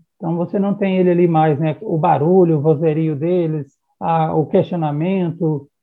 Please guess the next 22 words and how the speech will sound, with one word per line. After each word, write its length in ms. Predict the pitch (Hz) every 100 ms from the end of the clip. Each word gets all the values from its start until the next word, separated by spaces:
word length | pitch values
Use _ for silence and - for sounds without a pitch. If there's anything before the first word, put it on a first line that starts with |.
| _
Então, 260 | - 175 185
essa 220 | 185 190
aula 240 | 180 175 175
que 160 | 190
é 120 | 170
memorável, 800 | 165 165 208 190 160 160 151 143
que 160 | 143 180
entra 300 | 185 175 160
pra 140 | - 175
memória 560 | 175 160 151 143 147
e 60 | 147
que 280 | - 160 180 233
estabelece 600 | - 185 160 160 156 160
conexões, 840 | 170 156 147 - 202 226 196 165 _ _ _ _ _
ela 180 | 185 196
só 140 | 202 202
acontece 800 | 208 185 175 185 208 208 240 - _ _ _ _ _
se 160 | - 180
ela, 400 | 190 202 175 165 _ -
é, 200 | 190 175
atender, 560 | 170 165 226 202 175 208
né, 240 | 175 196